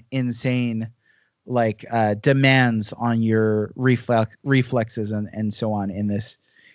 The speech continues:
in this game. But again, we'll get to difficulty. I don't wanna jump the gun here. Uh, but I have to agree with, uh, someone on Twitter, Fire Dog nineteen eighty-four, who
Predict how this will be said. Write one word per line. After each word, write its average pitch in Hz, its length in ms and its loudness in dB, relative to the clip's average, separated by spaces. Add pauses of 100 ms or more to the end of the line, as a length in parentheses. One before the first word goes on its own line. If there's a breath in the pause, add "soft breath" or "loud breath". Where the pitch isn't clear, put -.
(160 soft breath)
in 113 100 0
this 104 220 0
game. 98 220 -2
But 123 260 4
again, 143 320 4
we'll 117 160 -4
get 131 260 0
to 127 240 -2
difficulty. 131 680 -2 (460 loud breath)
I 139 80 -2
don't 151 120 4
wanna 147 340 4 (120)
jump 139 240 -2
the 139 80 -2
gun 131 220 0
here. 160 360 0 (380)
Uh, 127 380 4 (100)
but 175 340 4
I 165 80 6
have 180 300 -2
to 196 140 -4
agree 160 360 -4
with, 135 500 -4 (120)
uh, 117 420 -6 (160)
someone 135 300 -6
on 127 160 -2
Twitter, 127 320 -2
Fire 123 340 0
Dog 120 300 0
nineteen 117 400 -4
eighty-four, 113 640 -2 (580 loud breath)
who 139 460 2